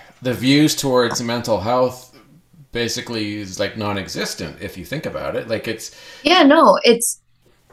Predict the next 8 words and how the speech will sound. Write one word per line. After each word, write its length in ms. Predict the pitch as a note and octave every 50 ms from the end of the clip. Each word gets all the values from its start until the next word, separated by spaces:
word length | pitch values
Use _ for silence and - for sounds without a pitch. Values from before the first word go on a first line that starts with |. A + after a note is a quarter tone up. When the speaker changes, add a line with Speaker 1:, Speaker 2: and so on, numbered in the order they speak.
| - F3+
Speaker 2:
just 340 | - D4+ F#4 - - - A3
now 580 | G3 F#3+ F3+ F3 F3 F#3+ A#3 D4+ F4 F4+ - _ _ _ - -
the 80 | G#3+
conversation 760 | G#3+ A3 A3 G3+ G3 G3 G3 G3+ - G#3+ G#3+ G#3+ A#3+ A#3 A3
just 240 | - F3+ F#3 F#3+ -
started, 520 | - - D#3+ E3 E3+ E3+ D#3+ D3+ D3+ D3 - -
and 260 | F#3 F3+ F3+ - - _ _ -
even 420 | - G#3 A3 A#3+ B3+ B3+ A#3+ A3